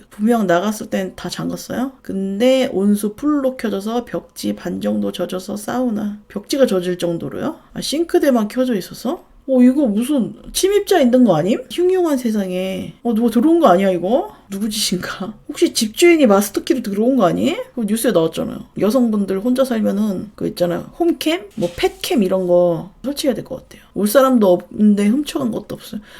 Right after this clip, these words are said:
아니, 그런 사람들은 훔치는 게 목적이 아니야. 집주인은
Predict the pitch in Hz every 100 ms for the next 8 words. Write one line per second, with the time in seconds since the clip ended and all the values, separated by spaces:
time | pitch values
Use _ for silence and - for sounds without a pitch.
0 | - - 208 240 240 - 208 247 254 247
1 | 226 202 190 214 240 - - _ _ _
2 | - - - 440 359 330 208 - 285 254
3 | 180 208 240 233 262 285 - - - 220
4 | - 285 262 247 233 180 -